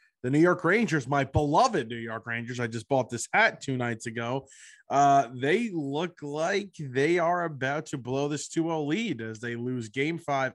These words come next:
at home, three to one to the Lightning. And, you know, this is, listen, the Rangers are a very young team. They weren't, you know, expected to be here.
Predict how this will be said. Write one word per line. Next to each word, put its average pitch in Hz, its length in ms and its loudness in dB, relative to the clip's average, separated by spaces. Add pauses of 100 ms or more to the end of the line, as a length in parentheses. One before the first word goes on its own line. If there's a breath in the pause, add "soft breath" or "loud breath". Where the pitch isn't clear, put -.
(100)
at 139 260 2
home, 131 400 -6 (460 loud breath)
three 139 320 0
to 190 100 2
one 147 340 -2
to 139 80 -12
the 131 60 -6
Lightning. 120 560 -6 (760 soft breath)
And, 147 400 0 (640)
you 170 80 -4
know, 170 80 0
this 190 180 0
is, 247 140 -6
listen, 156 280 -8 (100)
the 120 180 -8
Rangers 165 420 -2
are 151 140 0
a 123 60 -2
very 135 400 -6
young 127 300 -6
team. 113 280 -12
They 107 100 -12
weren't, 120 360 -10 (160)
you 127 100 -12
know, 113 120 -10
expected - 720 -10
to 120 80 -10
be 120 220 -12
here. 107 360 -16